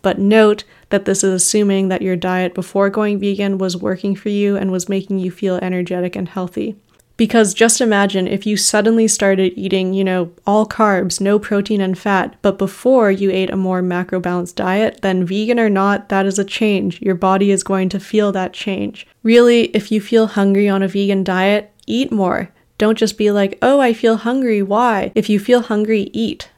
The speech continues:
I read somewhere that eating should be like going to the bathroom. If you feel hungry, eat.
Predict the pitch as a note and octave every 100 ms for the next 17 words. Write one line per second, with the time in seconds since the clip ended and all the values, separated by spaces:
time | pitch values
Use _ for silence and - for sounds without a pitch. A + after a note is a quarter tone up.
0 | _ _ G3+ G#3 A3 G#3 G#3+ G3+ G3+ G3+
1 | F#3+ F#3 F3+ G3 G3+ G3+ F#3 G3 F3+ G3
2 | F#3+ F3+ F3+ F#3+ F#3 F#3 F3+ F3+ F#3 -
3 | G3 F3+ F3 G3 G3 G3+ F#3+ - G3+ F#3
4 | G#3+ A#3+ C4 B3+ _ - A#3 G#3